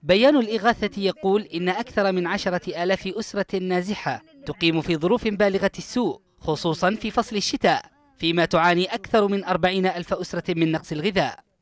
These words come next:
جرائم الميليشيا التي تنوعت بين تدمير المنازل والتهجير والاختطاف لم تترك جريمة إلا وقامت بها ضد أبناء هذه المحافظة.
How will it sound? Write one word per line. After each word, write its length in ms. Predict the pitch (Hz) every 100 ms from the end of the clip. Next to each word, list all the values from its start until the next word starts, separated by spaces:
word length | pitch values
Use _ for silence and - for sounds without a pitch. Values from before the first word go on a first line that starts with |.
| _ _ -
جرائم 420 | 160 196 196 208
الميليشيا 520 | 202 220 277 - 262
التي 300 | 233 220 -
تنوعت 600 | 214 214 214 208 202 202
بين 240 | 175 196 196
تدمير 360 | 196 165 233
المنازل 580 | 233 202 202 208 185 196
والتهجير 580 | 190 - 185 165 208 196
والاختطاف 600 | 196 180 - - 196 202 - - _ -
لم 140 | 165
تترك 420 | 185 247 - 214 160
جريمة 380 | 202 208 196 -
إلا 400 | 196 - 262 226
وقامت 500 | 202 - 208 196 185
بها 240 | 180 185
ضد 260 | 175 180 156
أبناء 460 | 180 165 180 175 165
هذه 300 | 165 156 165
المحافظة. 720 | 170 196 240 208 147 123